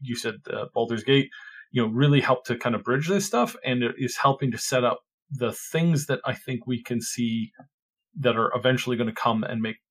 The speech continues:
make the industry really amazing. I, I've been, I've been so happy to play Baldur's Gate now, because here's a game that finally gives me that, that cooperative community experience, and, and wait until they get that multiplayer, like, dungeon, uh, um, master, like,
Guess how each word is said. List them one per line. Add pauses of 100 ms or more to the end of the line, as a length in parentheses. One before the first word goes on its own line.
make
the
industry
really
amazing.
I,
I've
been, (420)
I've
been
so
happy
to
play
Baldur's
Gate
now,
because
here's
a
game
that
finally
gives
me
that, (260)
that (640)
cooperative
community
experience,
and,
and
wait
until
they
get
that
multiplayer,
like, (1000)
dungeon,
uh, (260)
um, (100)
master,
like,